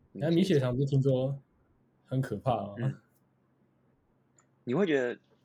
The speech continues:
Speaker 1: 啊，你可能会觉得米血糕可怕，因为 Coco，Coco 不吃肉，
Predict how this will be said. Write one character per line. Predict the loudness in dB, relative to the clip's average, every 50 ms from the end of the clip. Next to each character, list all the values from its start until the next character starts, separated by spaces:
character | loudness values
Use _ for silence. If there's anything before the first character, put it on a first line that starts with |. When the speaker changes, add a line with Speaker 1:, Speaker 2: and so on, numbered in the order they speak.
| _ _ _ _
Speaker 1:
啊， | 4 4 4
你 | 2 -2 -2
可 | -2
能 | -2 0
会 | -2 -2
觉 | -2 -4 -4
得 | -4
米 | -6 -8 -10 -10
血 | -10 -10 -12
糕 | -8 -8 -8 -8 -10 -12 -18 _ _ _ _ _ _ _ _
可 | -12 -8 -8 -8 -8
怕， | -6 -8 -8 -8 -10 -14 _ _ _ _ _ _ _ _
因 | -2 -2
为 | -2 0
Coco，Coco | 0 -2 -2 0 -2 -4 -4 -4 -6 -8 -6 -2 -4 -4
不 | -4 -4
吃 | -8 -8 -8 -8 -6
肉， | -4 -4 -6 -6